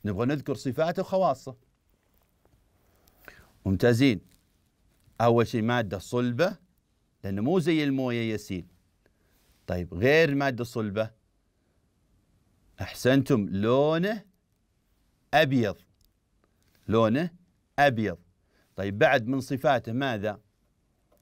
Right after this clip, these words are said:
يا سلام عليكم، حبيباته صغيرة جدًا. إذن هذه صفاته.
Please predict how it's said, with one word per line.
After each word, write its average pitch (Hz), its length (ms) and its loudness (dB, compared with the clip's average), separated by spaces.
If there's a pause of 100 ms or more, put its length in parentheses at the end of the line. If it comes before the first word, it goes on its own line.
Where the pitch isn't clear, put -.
(760)
يا 101 140 2
سلام 113 340 2
عليكم، 123 380 0
حبيباته 123 1080 -4
صغيرة 123 680 -4
جدًا. 101 480 -8 (1000)
إذن 123 180 2
هذه 156 240 0
صفاته. 120 580 -4